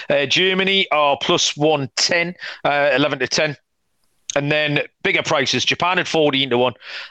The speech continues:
and Costa Rica at fifty to one. So again, we,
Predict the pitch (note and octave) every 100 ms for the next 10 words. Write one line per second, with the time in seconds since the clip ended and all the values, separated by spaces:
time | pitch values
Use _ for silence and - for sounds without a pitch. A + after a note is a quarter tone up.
0 | - A2+ - - D#3+ - - C3+ C3+ C3
1 | B2 - - - _ - C#3 - - -
2 | - A#3+ - F#3+ D3 C#3 C#3+ D3 - _
3 | _ _ _ _ _ _ - _ - -
4 | - D3+ C3+ E3 D3+ C3+ D3+